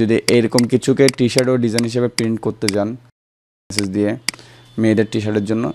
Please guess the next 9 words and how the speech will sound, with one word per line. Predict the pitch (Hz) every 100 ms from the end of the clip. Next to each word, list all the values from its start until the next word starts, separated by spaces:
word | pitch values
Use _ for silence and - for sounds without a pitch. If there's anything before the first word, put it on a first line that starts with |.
| -
এটা | 117 120
কিন্তু | 123 113
যাবে, | 110 78 - _ _ _ _ _ _ _ - 107
but | 107 101 - - - _ _ - - - _ - _ _ _ - - - _ - - 131
যদি | 117 117
রিয়েলিস্টিক | 127 131 131 - -
করেন | 151 143
এটা | 127
actually | 113 123